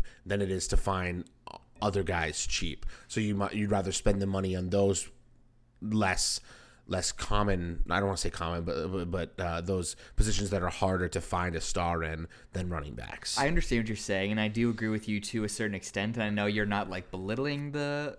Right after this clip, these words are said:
Speaker 2: the position, especially, I mean, you're, you're a running back guy, but no one, I th-, if, if you have your pick, no one's gonna be like, "Oh, we want Ty Montgomery over Le'Veon Bell," just because. I mean, if you want the guy, like, one's more talented than the other.
Speaker 1: Oh,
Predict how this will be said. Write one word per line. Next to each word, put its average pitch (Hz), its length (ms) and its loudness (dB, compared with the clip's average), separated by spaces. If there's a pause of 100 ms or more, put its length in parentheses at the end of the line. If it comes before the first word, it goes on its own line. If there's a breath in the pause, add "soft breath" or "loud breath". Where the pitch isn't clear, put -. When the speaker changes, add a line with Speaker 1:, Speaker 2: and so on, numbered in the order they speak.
Speaker 2:
the 151 100 -4
position, 151 420 -4
especially, 101 520 -2
I 98 40 0
mean, 92 460 -4
you're, 98 300 0
you're 104 160 -2
a 107 40 0
running 101 200 -2
back 92 240 -2
guy, 95 240 0
but 95 160 -2
no 104 200 2
one, 98 360 -2 (680 soft breath)
I 131 80 0
th-, 127 200 -8
if, 127 320 2
if 135 240 -2
you 139 100 4
have 127 180 2
your 110 100 0
pick, 117 280 -2
no 113 120 0
one's 110 160 0
gonna 110 140 -2
be 104 100 0
like, 98 320 0 (720)
"Oh, 135 200 6
we 120 180 2
want 107 300 2
Ty 110 240 2
Montgomery 98 880 0
over 95 240 -4
Le'Veon 95 420 -4
Bell," 101 420 -2
just - 260 -6
because. 104 420 0
I 98 60 2
mean, 98 160 0
if 98 100 -2
you 104 140 6
want - 280 12
the 107 60 10
guy, 95 380 2
like, 95 220 -6
one's 104 340 -2
more 95 180 -4
talented 92 400 -10
than - 140 -8
the - 120 2
other. - 160 0
Speaker 1:
Oh, 127 220 6